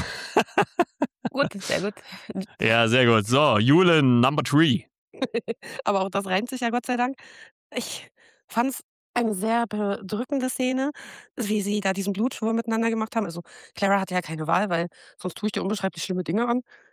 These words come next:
Speaker 3: Äh, <laughs> was hätte sie tun sollen? Also, sie kommt ja aus diesem Pakt auch gar nicht mehr raus. Aber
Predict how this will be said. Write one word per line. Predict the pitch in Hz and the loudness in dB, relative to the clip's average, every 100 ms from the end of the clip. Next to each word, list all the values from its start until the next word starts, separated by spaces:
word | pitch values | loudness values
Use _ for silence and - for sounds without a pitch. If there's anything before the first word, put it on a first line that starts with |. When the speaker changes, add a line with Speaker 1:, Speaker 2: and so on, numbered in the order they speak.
| _ | _
Speaker 3:
Äh, | - 202 | -4 -4
<laughs> | - - - - | -4 -6 -6 -6
was | - 226 | -8 -6
hätte | 165 | -6
sie | 214 | -6
tun | 226 254 | -2 -2
sollen? | 233 240 | 0 -2
Also, | 226 196 | -2 -6
sie | 202 190 - - - | -4 -6 -10 -14 -4
kommt | 226 | -2
ja | 208 | -2
aus | 202 | -2
diesem | 202 | -2
Pakt | 202 220 | -2 -4
auch | 214 | -4
gar | - 214 | -2 -2
nicht | 214 | 0
mehr | 202 | -2
raus. | 190 202 - - - - | 0 -2 -6 -14 -20 -6
Aber | 202 202 190 208 202 | -2 0 2 0 0